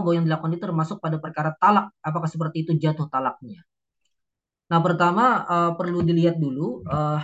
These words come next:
apakah ucapan suaminya tadi termasuk talak sharih atau talak kinayah. Em, jadi talak itu dari sisi ucapan yang diucapkan itu ada dua, eh, ada dua, ya. Pertama talak sharih dan yang kedua talak kinayah. Talak sharih itu adalah ucapan yang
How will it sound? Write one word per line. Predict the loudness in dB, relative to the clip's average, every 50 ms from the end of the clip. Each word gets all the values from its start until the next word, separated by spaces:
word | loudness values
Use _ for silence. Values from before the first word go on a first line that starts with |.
| -6 -4
apakah | -2 -2 0 0 0 0 0 -2 -2 -2
ucapan | -2 0 0 -2 0 0 -2 -2
suaminya | 0 0 0 2 4 4 4 2 2
tadi | 0 -2 -4 -4 -4 -6 -8
termasuk | -6 -4 0 0 0 0 -2 -6
talak | -2 0 0 0 -2 -4
sharih | -6 -2 -2 0 0 0 -2 -4 -6 -10
atau | -8 -6 -6 -4 -2
talak | -2 -2 -2 -2
kinayah. | -4 0 2 2 2 2 0 -2 -6 -10 _ -20 -20 _ _ -20 -20 _ _ -20 _ _ -20 -20 _ _ -20 -20 _ _ _ -20 -20 -20 _ _ -18 -8
Em, | -4 -2 -2 -2 -2 -2
jadi | 0 0 0 0 0 -4 -6 -2 0
talak | 2 2 2 0 -2
itu | -6 -4 -2 -2 0
dari | 0 0 0
sisi | -2 -4 -6 -4 -6 -8 -4 -4
ucapan | -4 -2 0 -2 -2 0 0 0 2 2 2
yang | 0 0
diucapkan | -2 -4 -8 -8 -8 -8 -6 -4 -4 -4 -4 -6 -6
itu | -6 -4 -4 -4 -4 -6 _ _ 0
ada | 2 4 6
dua, | 6 6 4 4 0 -6 -12 -16 _ _ _ _ -8
eh, | -6 -6 -4 -2 0
ada | 2 4
dua, | 4 4 2 0 -6 -16
ya. | -20 -20 _ _ -8
Pertama | -6 -2 0 0 0 0
talak | 0 -2 -2 -2 -6 _ -12
sharih | -6 -6 -4 -2 -2 -4 -4 -6 -12 _ _ _ _ _ _ _ _ _ _ _ _ 2
dan | 4 6 6
yang | 6 4
kedua | 2 0 0 2 2
talak | 2 2 0 -2
kinayah. | -4 -6 -6 -4 -4 -6 -6 -8 -10 -6
Talak | -2 -2 -2 -2 -2
sharih | 0 0 2 2 2 0
itu | -2 -2 0 0 0
adalah | 2 2 0
ucapan | 0 -2 -2 -2 -2 -4 -2 -2 -2 -2 0
yang | -2 -2 -2 -2